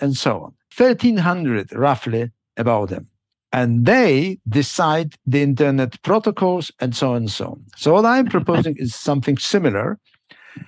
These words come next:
Let's say we have, uh, fifty top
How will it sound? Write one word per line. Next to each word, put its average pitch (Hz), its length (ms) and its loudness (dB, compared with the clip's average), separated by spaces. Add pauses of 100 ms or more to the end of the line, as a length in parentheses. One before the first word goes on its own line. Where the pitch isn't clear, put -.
(320)
Let's 190 240 2
say 175 300 2
we 165 160 4
have, 151 400 0 (260)
uh, 120 100 -8
fifty 208 460 -2
top 190 320 -2